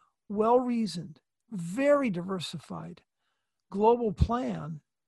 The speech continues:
then I don't think what you're doing is necessarily risky, is it? I mean, is owning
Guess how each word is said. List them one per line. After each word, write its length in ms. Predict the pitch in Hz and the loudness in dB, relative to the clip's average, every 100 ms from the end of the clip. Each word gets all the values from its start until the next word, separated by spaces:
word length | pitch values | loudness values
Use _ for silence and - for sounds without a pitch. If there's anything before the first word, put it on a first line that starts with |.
| _ _ _ _ _ _ | _ _ _ _ _ _
then 140 | 214 | -2
I 220 | 202 220 294 | 0 0 2
don't 240 | 392 277 | 2 0
think 460 | - 208 190 180 - _ _ - | -4 -4 -2 -6 -12 _ _ 0
what 160 | 214 | 2
you're 140 | 220 208 | 4 2
doing 300 | 208 202 214 | 4 4 2
is 140 | 180 | 0
necessarily 760 | 202 190 196 - 233 202 196 - - | -2 -4 -8 -8 -6 -4 -6 -10 -10
risky, 680 | 185 220 285 - - - _ _ _ _ | -4 0 0 -2 -10 -16 _ _ _ _
is 180 | 190 190 | 0 0
it? 200 | 359 _ _ _ _ _ _ _ _ - | 0 _ _ _ _ _ _ _ _ 0
I 60 | 208 | 6
mean, 120 | 214 | 6
is 160 | 202 - - | 6 2 6
owning 640 | 226 330 285 151 151 156 | 8 8 6 2 -2 -8